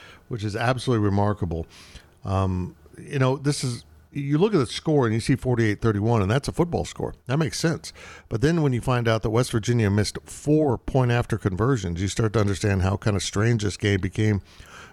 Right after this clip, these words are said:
during the course of the contest. Um, but I, I feel like this team right now is so much more, again, mature than it was earlier in the year.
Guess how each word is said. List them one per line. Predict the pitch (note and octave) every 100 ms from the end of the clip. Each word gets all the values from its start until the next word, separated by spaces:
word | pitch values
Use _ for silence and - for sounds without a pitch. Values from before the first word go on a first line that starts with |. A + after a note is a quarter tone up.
| -
during | A#2 C#3 C3
the | G#2+
course | - A#2+ -
of | G2
the | F#2
contest. | G2 F2+ E2 F#2+ F2 - - - - - - -
Um, | G#2 G2+ G2+ - - - - A2+ B2 - - - _ - - - -
but | A2+ D3
I, | D3 D#3 C#3+
I |
feel | - G3
like | G3+ D3+
this | D3 D3+ -
team | F3 D#3 C#3+ B2 - _
right | G#2 C3 E3
now | C3+ C3 D#3 F3 - - - - -
is | A#2
so | - D3+
much | E3 D3 -
more, | C#3 C3 B2 B2 - -
again, | G2+ C#3+ B2+ B2+ -
mature | G#2+ - - D#3+ C3 B2+ -
than | A2+
it | A#2
was | A#2 A#2
earlier | B2 B2+ A2+
in | G#2
the | F#2+
year. | F#2+ D#2+